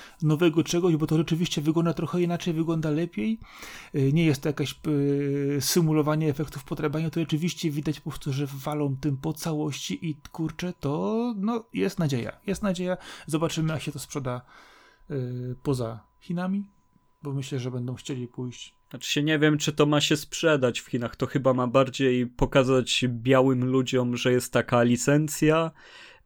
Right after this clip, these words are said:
Speaker 2: i, i jakoś nas w to wciągać. Mi się wydaje, że to jest w tę stronę, a nie żeby sprzedać singla w Azji. W każdym
Speaker 1: Znaczy,
Speaker 2: razie
Speaker 1: nie, właśnie,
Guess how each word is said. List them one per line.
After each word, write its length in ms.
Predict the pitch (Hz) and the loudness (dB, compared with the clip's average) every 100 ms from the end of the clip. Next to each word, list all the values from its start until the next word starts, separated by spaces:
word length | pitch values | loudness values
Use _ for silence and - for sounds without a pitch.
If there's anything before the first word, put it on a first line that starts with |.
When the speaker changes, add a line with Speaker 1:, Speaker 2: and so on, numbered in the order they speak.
| _ | _
Speaker 2:
i, 280 | 120 123 123 | 6 8 8
i 80 | 120 | 6
jakoś 420 | 127 123 123 123 | 6 6 4 2
nas 240 | 120 120 - | 0 -2 -4
w 100 | - | -2
to 120 | 127 | -2
wciągać. 680 | - - 127 104 104 104 - | -2 0 0 0 -4 -8 -6
Mi 100 | 110 | -8
się 140 | - 107 | -8 -8
wydaje, 220 | 104 110 | -6 -2
że 120 | 104 | -4
to 240 | - 110 | 0 0
jest 400 | 104 104 - - 110 | 0 -2 -8 -8 -8
w 60 | - | -2
tę 140 | 117 | -2
stronę, 440 | - - 113 107 | 0 -2 -2 -2
a 140 | 98 110 | -2 -2
nie 280 | 110 110 113 | -2 -4 -4
żeby 280 | - 113 | -4 -4
sprzedać 480 | 113 - - 113 110 | -10 -4 -2 0 -2
singla 580 | - 110 113 110 104 101 - _ - | -2 -2 0 2 2 0 -4 _ -12
w 120 | 113 | 2
Azji. 440 | 113 98 117 131 147 - - - | 4 4 0 0 -2 -12 -20 0
W 80 | |
każdym 240 | - 170 190 | 6 6 8
Speaker 1:
Znaczy, 80 | 185 | 8
Speaker 2:
razie 100 | 185 | 8
Speaker 1:
nie, 40 | |
właśnie, 100 | - | 6